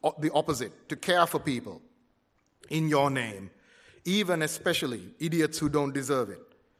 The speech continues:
We pray this for the honor of your name, that people may see our good deeds and praise you, our Heavenly Father. And we pray this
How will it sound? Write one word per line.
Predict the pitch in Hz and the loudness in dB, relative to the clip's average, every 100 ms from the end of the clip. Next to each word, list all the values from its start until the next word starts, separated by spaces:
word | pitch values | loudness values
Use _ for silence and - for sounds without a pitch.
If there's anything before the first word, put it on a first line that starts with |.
| _ - | _ -4
We | 180 | -2
pray | - 220 254 | 2 2 2
this | 269 - | -4 -4
for | 214 | -4
the | 185 | 0
honor | 175 214 220 | 0 2 0
of | 185 | 2
your | 190 185 | 2 4
name, | 160 127 101 110 | 2 -2 -4 -6
that | 139 | -6
people | 180 180 185 | -4 0 0
may | 165 156 | 2 0
see | 156 190 165 | -2 0 2
our | 156 170 | 4 4
good | 165 151 | 2 0
deeds | 143 131 127 - - - _ _ _ _ | 0 -2 -4 -8 -16 -20 _ _ _ _
and | 160 | -6
praise | - 170 160 135 | 2 4 4 4
you, | 165 147 | 6 6
our | 135 | 6
Heavenly | 147 139 139 | 2 0 -2
Father. | 127 131 107 92 - - _ _ _ _ _ _ _ _ _ _ _ | 2 2 0 -6 -16 -20 _ _ _ _ _ _ _ _ _ _ _
And | 156 | 0
we | 156 | 0
pray | 156 175 180 | 2 2 2
this | 175 180 - | 0 -2 -8